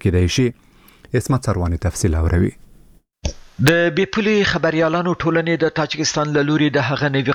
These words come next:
Speaker 2: قانون د لغوه کېدو غوښتنه وکړه چې که چا د کورونا یا کووید نولس غلط خبر خپور کړ، نو سخته سزا به ورکول کیږي. د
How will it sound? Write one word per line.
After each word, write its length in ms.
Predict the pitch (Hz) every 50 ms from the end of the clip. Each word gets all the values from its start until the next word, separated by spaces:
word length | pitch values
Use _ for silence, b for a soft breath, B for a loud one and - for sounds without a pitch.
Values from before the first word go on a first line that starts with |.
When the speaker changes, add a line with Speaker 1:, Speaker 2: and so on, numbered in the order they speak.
| - -
Speaker 2:
قانون 280 | 143 135 143 175 190 185 208
د 100 | 196 170
لغوه 260 | 160 143 - 123 131 - -
کېدو 260 | 139 135 113 131 120 101
غوښتنه 380 | 123 123 - - 135 120 123 123 139
وکړه 240 | 156 - - 185 175 -
چې 120 | - 190 196 196 196 -
که 260 | - 180 175 175 170 170 - -
چا 120 | - 190 180 165 113
د 100 | 117 113 - -
کورونا 320 | - 135 127 156 156 196 190 131 - B B B B B B B 127
یا 100 | 151 185 202 202 - -
کووید 340 | 190 196 156 107 135 151 135 156 170
نولس 320 | 208 208 170 135 120 - - 110 107
غلط 280 | 139 151 185 214 - - -
خبر 340 | - 120 98 110 107 107 -
خپور 260 | - 127 117 117 - -
کړ، 100 | 123 117 - B B B B B B 147
نو 80 | 185 190 165 -
سخته 340 | 233 214 170 - - 170 - -
سزا 280 | 143 117 - 123 117 104 120
به 80 | 113 113
ورکول 380 | 113 107 - - 117 117 113 107 - -
کیږي. 300 | 127 113 - - 98 - _ _ _ _ _ b b b b b b b b b b b _ _ _ _ _ - 120
د 120 | 143 135